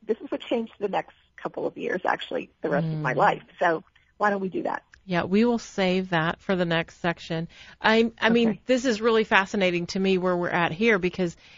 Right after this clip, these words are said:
Speaker 2: he, you find out he's in the mafia, but yet you are a believer at this point.
Speaker 1: Right.
Speaker 2: You know the Lord. And so you must have been praying. You must have been crying out to God, like, "I need your
Speaker 1: Oh.
Speaker 2: help." And so it's
Speaker 1: Oh,
Speaker 2: a
Speaker 1: and
Speaker 2: good
Speaker 1: going
Speaker 2: thing.
Speaker 1: to Bible study every week.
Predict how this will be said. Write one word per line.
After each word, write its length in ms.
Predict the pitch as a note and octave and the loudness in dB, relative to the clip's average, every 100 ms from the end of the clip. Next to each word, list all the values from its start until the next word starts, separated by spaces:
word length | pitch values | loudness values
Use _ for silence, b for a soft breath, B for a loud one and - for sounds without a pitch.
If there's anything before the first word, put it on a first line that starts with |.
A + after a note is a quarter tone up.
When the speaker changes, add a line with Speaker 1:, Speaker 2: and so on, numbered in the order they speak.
| b | b
Speaker 2:
he, 280 | - A3+ - | 0 0 0
you 220 | G3 A3 | 0 0
find 300 | B3 A3 G3+ | 0 0 2
out 100 | F#3+ | 2
he's 220 | F3+ G#3 F#3+ | 2 2 0
in 100 | F#3 | 0
the 60 | |
mafia, 500 | F3+ F3 E3+ F#3 E3+ | 2 0 0 -2 -2
but 160 | E3+ E3+ | -2 -2
yet 240 | F3+ E3 | -2 -2
you 340 | F3 F3+ A3+ - | -4 -4 -4 -2
are 160 | F#3+ F#3+ | -2 -2
a 40 | |
believer 500 | F3 E3+ D#3+ A3 E4 | -2 -2 0 0 0
at 140 | C#3 - | -2 -4
this 180 | C#3+ | -12
point. 420 | - - - - - _ _ _ _ _ | -10 -14 -16 -20 -20 _ _ _ _ _
Speaker 1:
Right. 300 | - F3+ G#3 - | 2 2 2 -4
Speaker 2:
You 180 | F3+ G3+ | -2 0
know 300 | G3 F#3 G3+ | 2 2 2
the 120 | G#3+ G#3+ | 2 0
Lord. 380 | F3+ E3 E3+ - | 0 0 -2 -2
And 160 | F#3+ | -2
so 120 | F3+ G#3+ | 2 2
you 180 | G3+ | 4
must 240 | G#3 A#3+ - | 4 2 2
have 100 | B3+ | 2
been 160 | G3+ | 2
praying. 340 | F#3+ F#3 D#3 E3+ | 2 2 2 0
You 60 | |
must 260 | F3 F#3+ - | 0 0 -2
have 100 | F3+ | -2
been 160 | E3+ E3 | -2 -4
crying 380 | - D#3+ E3 | -2 -2 -2
out 180 | D#3+ - | -2 -4
to 80 | F3+ | -4
God, 360 | E3+ D#3 D#3 D#3 b b - | 0 2 0 -4 b b -6
like, 140 | F3 | -4
"I 120 | E3 E3 | 0 0
need 200 | E3 F3 | 0 0
your 140 | D#4+ | 0
Speaker 1:
Oh. 20 | |
Speaker 2:
help." 300 | G#3+ - - - _ _ _ _ _ _ | 0 -2 -6 -20 _ _ _ _ _ _
And 180 | - E3+ | -6 -6
so 280 | - - F3 | -6 0 4
it's 60 | D4 | 4
Speaker 1:
Oh, 20 | |
Speaker 2:
a 80 | F#3 | 4
Speaker 1:
and 120 | B3+ | 4
Speaker 2:
good 180 | D4+ C#4 | 4 6
Speaker 1:
going 160 | B3 | 6
Speaker 2:
thing. 80 | C4 | 6
Speaker 1:
to 60 | D#3+ | 4
Bible 280 | F#3+ C#4 F4+ | 6 4 2
study 280 | - E3+ E3 | -2 -2 0
every 200 | E3 D#3+ | -2 -2
week. 280 | D3 - - | -4 -8 -10